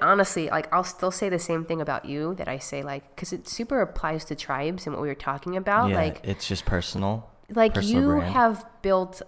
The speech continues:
Speaker 1: loyalty among so many clients that, like, they'll go back to you and they'll recommend you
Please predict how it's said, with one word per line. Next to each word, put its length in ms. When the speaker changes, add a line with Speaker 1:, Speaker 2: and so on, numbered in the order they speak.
Speaker 1:
loyalty 540
among 540
so 220
many 260
clients 560
that, 180
like, 200
they'll 180
go 220
back 280
to 120
you 200
and 140
they'll 140
recommend 580
you 320